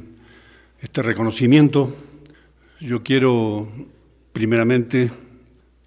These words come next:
recibirlo en nombre de mi familia, de mi esposa Teresita y de mis hijos, que hace ya casi veinte años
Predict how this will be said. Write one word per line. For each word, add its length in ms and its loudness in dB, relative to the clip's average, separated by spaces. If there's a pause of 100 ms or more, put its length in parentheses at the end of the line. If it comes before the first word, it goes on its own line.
recibirlo 1000 2 (320)
en 120 2
nombre 260 4
de 80 0
mi 120 0
familia, 640 0
de 60 -4
mi 100 -2
esposa 500 -4
Teresita 400 -4
y 60 2
de 80 0
mis 180 -6
hijos, 440 -8 (760)
que 140 -10
hace 680 -4 (220)
ya 160 -2
casi 280 0
veinte 320 2
años 520 -2